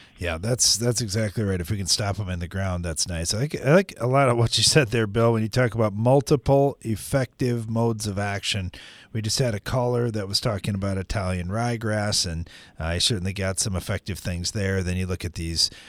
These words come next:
winter annuals, these fall germinating weeds. Uh, there,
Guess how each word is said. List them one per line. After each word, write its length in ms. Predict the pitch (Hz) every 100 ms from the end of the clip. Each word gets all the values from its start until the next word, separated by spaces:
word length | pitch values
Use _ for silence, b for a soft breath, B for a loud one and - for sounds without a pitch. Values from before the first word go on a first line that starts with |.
| B
winter 420 | - 113 117 127 107
annuals, 800 | 123 123 123 117 117 113 104
these 200 | - 90
fall 280 | - 123 117
germinating 580 | 107 113 107 107 104 98
weeds. 500 | 104 107 107 95 - B B B -
Uh, 240 | 85 87
there, 200 | 92 110